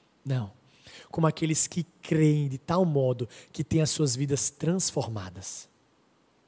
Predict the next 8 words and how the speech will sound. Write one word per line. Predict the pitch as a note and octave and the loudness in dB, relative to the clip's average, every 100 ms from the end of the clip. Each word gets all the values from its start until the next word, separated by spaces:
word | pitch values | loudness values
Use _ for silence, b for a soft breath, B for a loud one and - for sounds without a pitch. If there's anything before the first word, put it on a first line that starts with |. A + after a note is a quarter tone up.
| _ _ _ _ _ _ _ _ _ _ _ _ B B B | _ _ _ _ _ _ _ _ _ _ _ _ B B B
Quando | F#3+ F#3+ | 2 4
nós | G3 | 6
observamos | F#3+ E3+ F3+ F#3 | 6 4 2 2
esse | E3+ F3+ | 0 -2
texto, | - F#3+ F#3 - - _ _ _ _ _ _ _ _ _ _ _ _ _ _ _ _ _ _ _ _ _ _ _ _ _ _ _ _ | 6 6 6 2 -8 _ _ _ _ _ _ _ _ _ _ _ _ _ _ _ _ _ _ _ _ _ _ _ _ _ _ _ _
dois | D3+ G3+ F#3 | 8 8 8
desafios | E3+ F#3+ - G3 F3 | 2 0 0 2 2
são | - D#3+ D3 | 2 0 -4